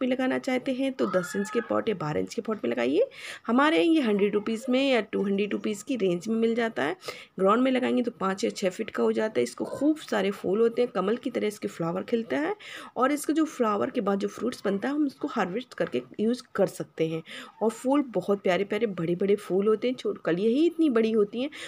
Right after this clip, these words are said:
अगर इस प्लांट की हम पिंचिंग कर दें, कटिंग कर दें, हार्ड प्रूनिंग जैसे फरवरी में, तो इस टाइम फूलों से आपका प्लांट पूरा भर जाएगा।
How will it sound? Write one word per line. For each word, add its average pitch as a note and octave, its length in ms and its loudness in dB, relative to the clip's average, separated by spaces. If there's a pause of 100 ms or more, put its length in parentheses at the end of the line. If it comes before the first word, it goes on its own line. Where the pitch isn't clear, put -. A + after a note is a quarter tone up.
(240)
अगर C4 260 2
इस - 180 -2
प्लांट F3+ 320 0
की - 140 -8
हम G#3 160 -2
पिंचिंग G3+ 420 -4
कर G3 140 4
दें, F3+ 240 -2
कटिंग A3 380 -2
कर G3 160 2
दें, G3 280 0
हार्ड F#3+ 240 -2
प्रूनिंग F#3 380 0
जैसे F#3+ 200 -4
फरवरी F#3+ 420 0
में, C#4+ 140 -2 (300)
तो - 160 -10
इस - 200 -4
टाइम F4 200 4
फूलों A#3 440 2
से C4 180 -2
आपका G3+ 280 0
प्लांट G3 340 -4
पूरा G3+ 320 0
भर G#3+ 320 -4
जाएगा। D3 440 -4